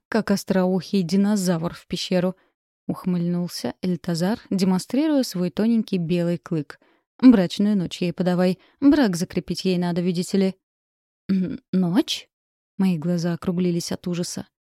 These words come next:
«Брак закрепить?» «Ну да. Верлиан мне рассказывал, что еле ноги от нее унес шесть лет назад.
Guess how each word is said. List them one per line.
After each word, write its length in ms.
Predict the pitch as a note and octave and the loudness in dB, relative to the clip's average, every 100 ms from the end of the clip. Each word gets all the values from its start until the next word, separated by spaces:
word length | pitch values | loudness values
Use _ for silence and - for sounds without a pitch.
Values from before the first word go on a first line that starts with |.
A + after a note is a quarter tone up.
| _ | _
«Брак 400 | E3 G3 D#3+ E3 B3+ | -2 -2 -2 -2 0
закрепить?» 600 | A#3 - E4+ F4+ - - _ _ _ - | 0 0 -2 -2 -4 -8 _ _ _ 4
«Ну 220 | A3 G3 | 6 6
да. 240 | E3+ F#3 - _ - | 2 -4 -6 _ -2
Верлиан 400 | F#3 F#3+ C4 F#4+ | 2 4 4 6
мне 160 | A#3 | 4
рассказывал, 460 | F#3 - C#4+ A3 G3 | 4 0 0 2 -2
что 180 | - F#3+ | -2 -2
еле 220 | F3+ A#3+ | 2 2
ноги 280 | G#3+ E3+ F3 | 2 0 -4
от 180 | - | -2
нее 200 | F#3 F3+ | -2 0
унес 280 | F3 F#3 A3+ | 0 -2 -2
шесть 320 | - F3 - | -2 -4 -2
лет 200 | F3+ F3 | -4 -2
назад. 380 | G#3 G3+ F3 - | 0 2 0 -2